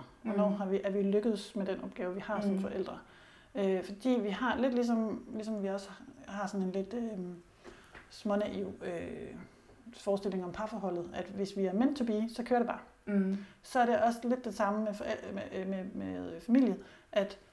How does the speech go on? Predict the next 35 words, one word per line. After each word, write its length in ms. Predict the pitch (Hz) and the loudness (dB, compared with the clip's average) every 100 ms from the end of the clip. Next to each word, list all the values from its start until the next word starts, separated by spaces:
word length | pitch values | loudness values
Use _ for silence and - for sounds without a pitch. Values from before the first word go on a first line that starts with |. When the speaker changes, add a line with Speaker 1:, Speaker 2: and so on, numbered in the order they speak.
| - _ _ - | -20 _ _ -4
Speaker 1:
hvis 120 | 208 | 0
man 120 | 208 | 2
er 40 | |
en 100 | 208 | 2
god 140 | 208 254 | 2 2
familie, 240 | 247 233 | 4 4
og 40 | 196 | 4
hvis 120 | 202 | 0
man 100 | 185 | -2
har 80 | 196 | -2
styr 240 | - 240 | 0 0
på 80 | 214 | 2
det 120 | 214 | -2
som 140 | 208 | -2
forældre, 280 | 196 - 196 | -2 -2 -4
så 100 | 220 | -2
har 180 | 233 233 | -2 0
man 200 | 208 202 - | 0 -2 0
ingen 280 | 233 254 | 2 2
konflikter, 380 | 233 196 233 190 190 | -2 -4 -6 -6 -4
for 80 | 214 | 2
Speaker 2:
Mm. 60 | 202 | 2
Speaker 1:
eksempel. 340 | 202 196 190 - _ _ - _ _ _ _ 208 | 2 0 -4 -12 _ _ -20 _ _ _ _ 0
Øh, 220 | 196 180 - | 2 2 0
eller 200 | 190 196 | 0 -2
så, 360 | 190 220 214 202 | 0 2 4 4
øh, 800 | 180 180 190 - - - 202 - | 0 -2 -4 -6 -10 -12 -12 -8
så 140 | 247 | -6
hører 220 | 180 226 | -4 -2
ens 120 | 226 220 | -2 0
børn 200 | 214 220 | 0 0
efter, 180 | 226 | -4
hvad 100 | 214 | -4
man 100 | 202 | -4
siger. 240 | 196 233 | -4 -2